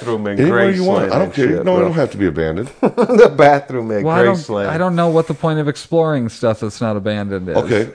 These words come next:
Speaker 2: I'll give you one. Area fifty-one.
Speaker 1: I just said that one.
Speaker 2: That's what I'm saying, though. Area fifty-one. You can't get in there.
Speaker 1: Unlimited, though.
Speaker 2: Unlimited access.
Speaker 1: That'll be cool, man.
Speaker 2: Not the
Speaker 1: Then
Speaker 2: guy
Speaker 1: they'd
Speaker 2: named
Speaker 1: have
Speaker 2: Alien.
Speaker 1: to kill
Speaker 2: You know,
Speaker 1: us,
Speaker 2: you know
Speaker 1: though,
Speaker 2: where I
Speaker 1: man.
Speaker 2: wanna go to?
Speaker 1: Huh.
Speaker 2: <laughs>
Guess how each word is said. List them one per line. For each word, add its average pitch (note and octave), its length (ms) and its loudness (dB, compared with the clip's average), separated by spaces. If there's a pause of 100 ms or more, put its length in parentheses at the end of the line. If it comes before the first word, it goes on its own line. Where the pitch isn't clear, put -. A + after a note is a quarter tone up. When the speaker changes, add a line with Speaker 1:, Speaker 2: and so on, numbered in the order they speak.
(160)
Speaker 2:
I'll C3+ 140 0
give D#3+ 160 -8
you C3 100 -2
one. D#2+ 200 0
Area F2 180 2
fifty-one. G2+ 640 -8 (600)
Speaker 1:
I D#3 140 -12
just - 300 -16
said - 240 -16
that G2+ 240 -20
one. - 100 -20 (560)
Speaker 2:
That's A#2+ 220 -4
what C#3 80 -2
I'm B2 60 -10
saying, G3 260 -4
though. D2+ 200 -4
Area F#2 220 0
fifty-one. E2+ 640 -6
You A2 80 -2
can't C#3+ 240 -4
get F#2+ 140 -4
in B2 60 0
there. D3+ 160 4
Speaker 1:
Unlimited, A2+ 760 -2
though. G#2 180 -4
Speaker 2:
Unlimited A2 540 0
access. F2+ 500 -4
Speaker 1:
That'll G3 240 -2
be A3+ 160 -8
cool, F#3+ 340 -8
man. D3+ 340 -12 (760)
Speaker 2:
Not F#2 160 -2
the C#3 60 2
Speaker 1:
Then D#3 100 2
Speaker 2:
guy B2+ 60 4
Speaker 1:
they'd C3 80 4
Speaker 2:
named C3 100 4
Speaker 1:
have D#3 140 6
Speaker 2:
Alien. A2+ 80 0
Speaker 1:
to C#3 80 -2
kill D#3+ 260 0
Speaker 2:
You A#2+ 80 2
know, - 60 2
Speaker 1:
us, - 200 -8
Speaker 2:
you B2 80 -6
know A2 80 2
Speaker 1:
though, A#2+ 80 2
Speaker 2:
where A2+ 120 2
I - 20 2
Speaker 1:
man. A#2 80 0
Speaker 2:
wanna A#2 140 -4
go B2 180 -2
to? B2+ 280 -4 (220)
Speaker 1:
Huh. G#2+ 220 -4 (500)
Speaker 2:
<laughs> F#2+ 100 -2